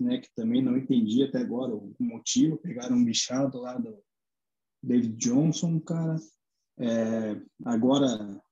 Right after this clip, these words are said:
semana passada, eles simplesmente dispensaram o J-, o J J Watt, né, que foi o melhor jogador da defesa da franquia.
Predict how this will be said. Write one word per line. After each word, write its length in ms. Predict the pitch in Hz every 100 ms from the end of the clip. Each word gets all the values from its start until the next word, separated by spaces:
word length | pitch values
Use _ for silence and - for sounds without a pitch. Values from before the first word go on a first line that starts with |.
| _ _ _ _
semana 300 | - 120 123
passada, 540 | - 127 - 135 131
eles 500 | 110 107 - - - _ _ _
simplesmente 480 | - 147 147 139 147
dispensaram 600 | 151 151 147 - 139 143
o 60 | 123
J-, 260 | 123 127 -
o 80 | 127
J 200 | 123 135
J 180 | 131 117
Watt, 540 | 110 127 170 - - _ _ _ _ _ _
né, 180 | 113 127
que 100 | 135
foi 140 | - 127
o 20 |
melhor 280 | 120 123 135
jogador 320 | 131 123 127
da 60 |
defesa 340 | 123 120 127 123
da 100 | 127
franquia. 680 | 135 123 - 147 180 175